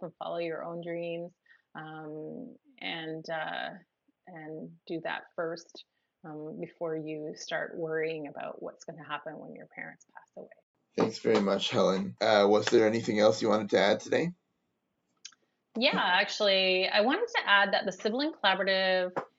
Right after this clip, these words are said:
Speaker 1: is also for sibling in-laws or any kind of second generation caregiver. So, for example,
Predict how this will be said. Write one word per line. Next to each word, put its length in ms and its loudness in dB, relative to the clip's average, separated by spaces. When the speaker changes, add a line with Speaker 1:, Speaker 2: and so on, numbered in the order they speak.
Speaker 1:
is 240 0
also 840 2
for 580 2
sibling 600 -2
in-laws 840 -2
or 640 4
any 240 4
kind 220 -6
of 120 0
second 500 2
generation 720 2
caregiver. 600 0
So, 840 4
for 160 6
example, 1000 4